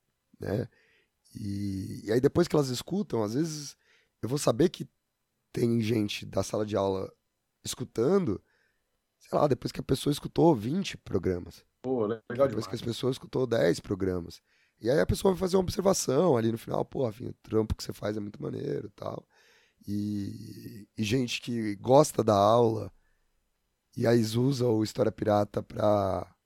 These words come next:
Speaker 1: mostrar pra família, tá ligado? "Pô, isso aqui é uma aula que eu gosto muito, esse professor tem esse programa", e aí é uma forma de,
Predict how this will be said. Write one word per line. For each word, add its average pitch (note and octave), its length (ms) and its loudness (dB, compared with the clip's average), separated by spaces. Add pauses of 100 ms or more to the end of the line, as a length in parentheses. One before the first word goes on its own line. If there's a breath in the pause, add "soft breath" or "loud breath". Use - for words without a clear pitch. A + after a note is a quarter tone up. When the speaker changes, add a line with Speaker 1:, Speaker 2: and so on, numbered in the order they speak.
Speaker 1:
mostrar A2+ 340 -2
pra A2 140 -6
família, G#2+ 480 -2
tá - 100 -12
ligado? G2 360 -6 (580)
"Pô, C3 140 0
isso - 140 -6
aqui G#2+ 140 -8
é A#2 40 -2
uma A#2 140 0
aula A2+ 200 2
que - 80 -14
eu - 60 -16
gosto A2 280 -4
muito, G#2+ 420 -2
esse - 140 -12
professor G#2+ 680 -4 (680)
tem A2+ 200 -4
esse G#2 100 -8
programa", G2+ 800 -4
e F#2+ 120 -6
aí F#2+ 140 -2
é A2 40 0
uma G#2+ 160 -4
forma A2+ 420 -6
de, G#2+ 400 -10